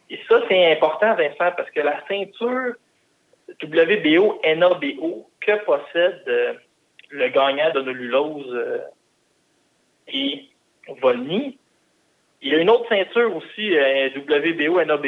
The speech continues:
O, je me rappelle plus laquelle, que Butler possède. Dans ce cas, ça va, t'as besoin de,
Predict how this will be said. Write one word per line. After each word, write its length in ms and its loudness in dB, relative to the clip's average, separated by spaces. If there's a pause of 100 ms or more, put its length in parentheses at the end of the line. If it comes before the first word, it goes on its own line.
O, 100 -2
je 40 -12
me 120 0
rappelle 300 -2
plus 120 -14
laquelle, 480 0
que 140 0
Butler 480 0
possède. 400 -2
Dans 60 2 (180)
ce 60 -18
cas, 180 -2
ça 180 0
va, 140 -8 (600)
t'as 120 -4
besoin 440 0
de, 320 -4